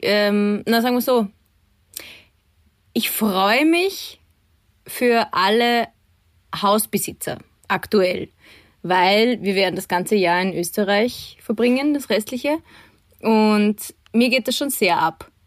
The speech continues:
Also nicht rausgehen zu können. Also ich kann mir das nicht vorstellen, von der Tiefgarage raufzufahren in die Wohnung. Ich brauche ein bisschen ein Gras dazwischen oder einen Auslauf oder so, ja.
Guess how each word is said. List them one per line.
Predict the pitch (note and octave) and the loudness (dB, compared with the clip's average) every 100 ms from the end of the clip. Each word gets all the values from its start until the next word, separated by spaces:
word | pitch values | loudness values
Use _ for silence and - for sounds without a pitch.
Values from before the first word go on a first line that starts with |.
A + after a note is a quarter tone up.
| _ _ _ _ _ _ _ | _ _ _ _ _ _ _
Also | - G3 F#3 F#3+ F#3+ F#3 F3+ - - _ _ | -6 -2 0 2 4 4 2 -2 -12 _ _
nicht | G#3 G#3 - | 0 0 2
rausgehen | G3 G#3+ - G#3 | 2 2 2 0
zu | G#3+ G#3+ | 2 0
können. | A3 G3 G3 | 2 2 2
Also | F#3 F#3+ | 0 -2
ich | G3+ | -2
kann | A3+ | 2
mir | G#3+ | 4
das | A3 | 4
nicht | A3+ | 2
vorstellen, | - F3+ F3+ F#3+ | 0 -2 0 -2
von | F#3+ | -2
der | F3 | -2
Tiefgarage | G#3 G3+ G#3 F3 F#3+ G#3 G3+ | 0 0 2 2 2 0 0
raufzufahren | - - G#3+ G3+ F#3+ F#3+ | -2 -2 -4 -2 -2 0
in | F#3+ | 0
die | F#3+ | 0
Wohnung. | E3+ F3 G3 G#3 G#3+ - _ _ _ _ _ _ | 0 0 2 0 0 -4 _ _ _ _ _ _
Ich | A3 | 0
brauche | G3+ G3 | 2 2
ein | G3 | 2
bisschen | G3 G3+ | 0 0
ein | F3+ F#3 E3+ | 0 -2 -2
Gras | G3+ G3 G3 G#3 G#3 | 0 2 4 2 0
dazwischen | F3 E3 E3 D#3 - C#3+ - - - - - | -6 -4 -2 -2 -2 -6 -10 -14 -20 -14 0
oder | F#3 F#3 | 2 2
einen | F3+ | 2
Auslauf | - E3 G#3 F3 D#3+ D#3 - - - _ - _ _ | 2 2 2 2 2 0 -4 -12 -18 _ -20 _ _
oder | E3 D#3 | -4 -4
so, | - E3+ E3+ E3 - | -2 -4 -4 -6 -6
ja. | E3+ E3+ F3 | -4 -2 -4